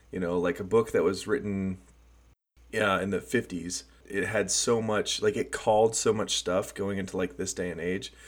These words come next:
which the number one thing that jumped out at me was the whole, they, you know, they predicted that there would be these massive billboards on the side of the road. And then there was all, you know, and that, uh, it obviously happened 'cause they were talking about cars moving so fast, you needed giant signs to be able to see what they were saying.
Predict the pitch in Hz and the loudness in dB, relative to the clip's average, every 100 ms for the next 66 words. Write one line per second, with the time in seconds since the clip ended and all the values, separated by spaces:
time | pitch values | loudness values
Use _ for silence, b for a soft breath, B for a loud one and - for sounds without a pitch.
0 | B B - - 143 139 127 123 147 139 | B B -20 6 6 6 4 6 8 8
1 | 117 113 104 87 107 98 95 92 92 92 | 8 4 2 0 0 2 2 2 2 0
2 | 87 - 95 95 92 - 98 95 85 92 | 0 -2 0 0 -2 -2 2 4 2 -4
3 | 95 92 101 104 98 95 104 92 95 90 | -2 2 0 0 -4 -2 -4 -2 0 0
4 | 90 90 87 92 87 - 90 - 87 92 | 0 -2 -4 -4 -4 -4 -4 -2 0 0
5 | 95 98 98 101 - 101 101 104 107 101 | -2 -2 -4 -6 -2 0 4 6 4 2
6 | B B B B 95 92 85 82 90 82 | B B B B -4 -2 -2 -4 -4 -4
7 | - - 92 87 85 85 76 - - 87 | -8 -8 -4 -2 -2 -4 -4 -6 -2 -2
8 | 76 - 90 71 - 92 82 80 82 - | 0 -2 -2 -4 -6 -4 -4 -4 -8 -10
9 | - b b b 92 90 90 92 92 87 | -16 b b b -4 -2 -2 -4 -4 -6
10 | - 95 92 95 87 90 87 - 87 87 | -2 0 0 -2 -6 -4 -4 0 -2 -2
11 | 92 90 85 87 85 82 - 90 90 - | -4 -6 -6 -6 -6 -6 -6 -4 -6 -6
12 | 90 80 - 87 85 87 82 - 92 95 | -4 -6 -6 -6 -4 -4 -4 -4 -4 -6